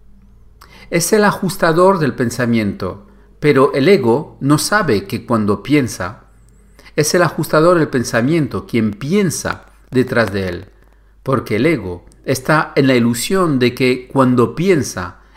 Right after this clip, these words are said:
es él quien piensa. El ego está centrado en sí mismo. Entonces,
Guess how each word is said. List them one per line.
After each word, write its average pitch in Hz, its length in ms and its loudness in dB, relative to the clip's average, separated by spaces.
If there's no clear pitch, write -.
es 160 280 0
él 220 200 0
quien 107 380 -4
piensa. 98 680 -2
El 135 180 2
ego 175 240 4
está 165 480 -4
centrado 139 600 2
en 131 100 0
sí 120 180 -6
mismo. 101 540 -6
Entonces, 165 720 -2